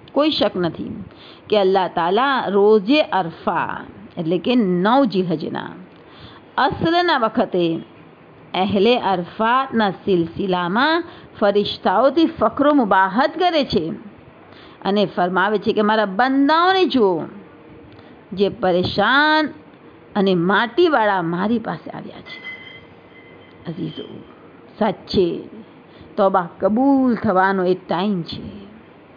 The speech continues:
ખુદા આપણને પણ અરફાતના મેદાનમાં જવું નસીબ કરે. અઝીઝો, મદરસતુલ કાયમ એક પી ડી એફ છે, એના પોસ્ટરનું પી ડી એફ જે છે, એમાં લખ્યું છે કે કોહે સફા પર જેટલી વધારે વાર બેસવામાં આવે,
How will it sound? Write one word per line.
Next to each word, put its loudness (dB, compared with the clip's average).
ખુદા -2
આપણને -2
પણ -2
અરફાતના 2
મેદાનમાં 2
જવું 2
નસીબ -4
કરે. -2
અઝીઝો, -4
મદરસતુલ -2
કાયમ -2
એક -4
પી 0
ડી 4
એફ 2
છે, -2
એના 2
પોસ્ટરનું -2
પી 0
ડી 0
એફ 2
જે -2
છે, -2
એમાં 0
લખ્યું -4
છે -2
કે -2
કોહે 2
સફા -2
પર -2
જેટલી 0
વધારે 2
વાર 0
બેસવામાં -2
આવે, -10